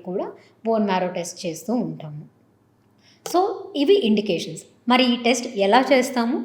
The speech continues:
ఎక్కడి నుంచి చేస్తాము? బోన్ మ్యారో టెస్ట్ జనరల్గా లోకల్ అనస్థీషియాలో చేస్తాము. కానీ కొందరు పేషెంట్స్‌కి ఎవరికైతే పెయిన్ని భరించలేరో, అంటే పెయిన్ థ్రెషోల్డ్ తక్కువగా ఉంటుందో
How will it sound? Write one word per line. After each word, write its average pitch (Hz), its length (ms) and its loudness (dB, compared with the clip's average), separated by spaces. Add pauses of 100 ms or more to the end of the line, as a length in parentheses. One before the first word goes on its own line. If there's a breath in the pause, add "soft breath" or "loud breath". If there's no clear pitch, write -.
(140)
ఎక్కడి 202 320 -2
నుంచి 196 200 -4
చేస్తాము? 165 560 -6 (540 soft breath)
బోన్ 277 340 6
మ్యారో 359 220 6 (120)
టెస్ట్ 185 260 -4 (420)
జనరల్గా 233 720 4 (280)
లోకల్ 277 460 8
అనస్థీషియాలో 190 680 -2 (100)
చేస్తాము. 170 500 -2 (720 soft breath)
కానీ 330 300 6 (120)
కొందరు 320 360 4
పేషెంట్స్‌కి 311 640 4
ఎవరికైతే 233 520 4 (180)
పెయిన్ని 302 440 6 (260)
భరించలేరో, 202 720 2
అంటే 180 200 -4
పెయిన్ 254 380 2
థ్రెషోల్డ్ 247 540 2
తక్కువగా 214 420 -2
ఉంటుందో 180 460 -4